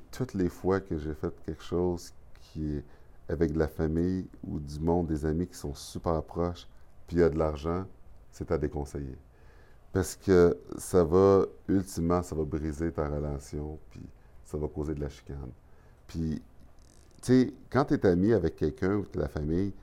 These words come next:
il y a comme une confiance, on dirait, qui, qui s'établit, qui est là que tu penses plus au côté business. Puis là, les gens pensent comme qu'ils peuvent faire n'importe quoi parce que t'es ami ou famille.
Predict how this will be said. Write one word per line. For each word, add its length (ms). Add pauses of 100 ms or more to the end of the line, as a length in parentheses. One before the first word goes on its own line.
(400)
il 40
y 20
a 40
comme 200
une 100
confiance, 760
on 100
dirait, 320
qui, 160 (140)
qui 120
s'établit, 640 (520)
qui 220
est 40
là 220
que 320 (920)
tu 160
penses 260
plus 160
au 60
côté 280
business. 800 (560)
Puis 100
là, 100
les 220
gens 240
pensent 420
comme 240
qu'ils 180
peuvent 140
faire 180
n'importe 420
quoi 220
parce 220
que 100
t'es 180
ami 180
ou 80
famille. 460